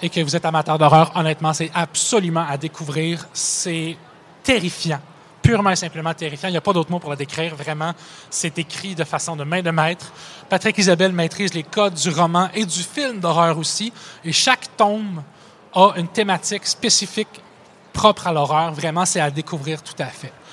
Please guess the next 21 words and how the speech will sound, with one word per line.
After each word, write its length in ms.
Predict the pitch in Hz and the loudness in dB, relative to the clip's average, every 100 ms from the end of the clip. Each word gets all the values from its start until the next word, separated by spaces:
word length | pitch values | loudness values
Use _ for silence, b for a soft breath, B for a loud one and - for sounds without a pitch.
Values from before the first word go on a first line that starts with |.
| B B | B B
Donc, 500 | 202 254 147 - - - - - - B B B B - | 0 0 -2 -10 -14 -14 -20 -20 -20 B B B B 8
un 160 | 277 | 8
des 120 | 226 | 8
premiers 300 | 214 226 214 | 2 2 2
thèmes 280 | 190 214 202 | 0 0 0
qu'on 140 | 196 180 | -2 -2
découvre 360 | 175 - 196 | -2 -2 0
dans 120 | 175 | 2
Anna 200 | 160 170 | 2 2
Caritas, 380 | 175 156 165 202 | 0 -2 0 0
c'est 140 | - 170 | 0 0
la 120 | 147 | 0
sorcellerie, 580 | - - 165 143 139 143 - - B B B | 0 -2 -2 -4 -6 -12 -16 -20 B B B
à 100 | 170 | -2
travers 320 | - 180 190 | 2 2 2
le 80 | 180 | 0
personnage 420 | 175 156 180 185 | -2 -4 -2 -2
de 60 | 175 | 0
Marianne 340 | 202 202 214 | -2 0 0
Roberts, 600 | 170 151 151 - - - - B B B B B B - | -2 -4 -6 -8 -10 -10 -16 B B B B B B -6
qu'on 180 | 185 | -2